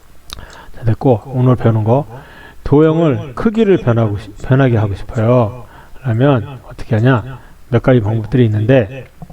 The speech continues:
얘를 클릭, 마우스 왼쪽 버튼 눌러서 클릭을 하면 여러, 여러, 여러 점들이 이렇게 나오네요. 하얀 점들이 네 개가 있고, 위에 한 점이 하나가 나와 있고, 그다음에 검은 점이 밑에 네 개가 있어요.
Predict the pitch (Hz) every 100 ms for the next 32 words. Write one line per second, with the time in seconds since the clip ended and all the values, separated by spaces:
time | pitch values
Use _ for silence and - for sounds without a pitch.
0 | - - - - - 123 131 143 143 139
1 | 190 135 - - - - 117 110 - 110
2 | 107 120 123 - 113 107 104 - 160 147
3 | 120 - 147 135 113 - 123 - - -
4 | 139 156 160 147 135 156 131 143 135 120
5 | 123 113 113 107 101 104 120 107 - -
6 | - - - - - 170 160 147 127 120
7 | 120 117 113 113 117 113 110 - 139 151
8 | 135 117 135 131 127 117 131 120 117 113
9 | 135 127 120 110 107 107 101 - 147 160
10 | 151 - - - - - - 123 120 -
11 | - 131 139 127 127 156 147 160 - -
12 | - - - 131 - 113 110 107 - -
13 | 101